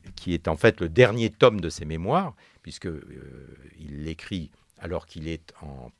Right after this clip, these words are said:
en prison, euh, successivement à, à Fresnes, euh, à, à Poissy, puis, euh, sur l'île de Ré. Et, euh, le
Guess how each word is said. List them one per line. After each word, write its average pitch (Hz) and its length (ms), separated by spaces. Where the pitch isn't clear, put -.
en 67 80
prison, 82 500
euh, 65 340
successivement 80 760
à, 64 240
à - 100
Fresnes, 95 520
euh, 73 400
à, 67 460
à 69 80
Poissy, 87 540
puis, 110 340
euh, 73 180
sur 76 200
l'île 73 180
de 76 80
Ré. 95 280
Et, 147 320
euh, 90 720
le 80 180